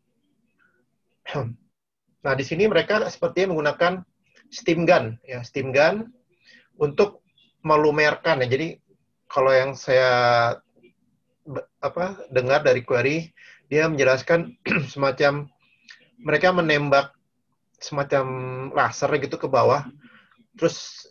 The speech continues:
laser itu membuat air mendidih. Nah, air yang mendidih ini digunakan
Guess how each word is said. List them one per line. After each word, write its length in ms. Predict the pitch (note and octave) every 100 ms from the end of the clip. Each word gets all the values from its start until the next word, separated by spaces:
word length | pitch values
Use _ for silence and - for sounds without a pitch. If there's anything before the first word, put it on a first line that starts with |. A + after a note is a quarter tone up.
| -
laser 300 | D3 B2 D3+
itu 140 | D3+ F3
membuat 600 | D#3 C#3+ C#3 C3 C3 - _ _ - - - - -
air 300 | C#3 C#3 C#3
mendidih. 580 | C3 B2+ - C#3+ E3
Nah, 300 | D3 A#2 A#2 - _ _ _ -
air 300 | C#3+ D3 D3+
yang 80 |
mendidih 400 | D3 C#3+ C#3+ D3
ini 60 | F3+
digunakan 480 | E3 C#3+ C3+ C3 E3+